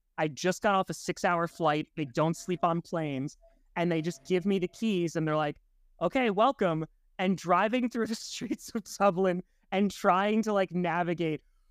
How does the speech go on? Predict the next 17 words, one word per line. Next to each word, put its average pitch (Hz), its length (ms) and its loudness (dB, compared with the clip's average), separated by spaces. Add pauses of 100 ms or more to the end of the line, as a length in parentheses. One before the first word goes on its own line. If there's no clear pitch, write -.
(120)
I 196 140 2
was 208 140 2
like, 196 180 2
"Okay, 262 440 2
this 190 160 -4
is 226 100 -8
probably 226 260 2
the 208 40 2
most 190 320 0
stressed 180 340 0
I've 170 220 0
ever 160 220 -2
been 160 200 -2
driving." 143 600 -4
But 180 80 -4
by 220 160 4
the 208 180 -4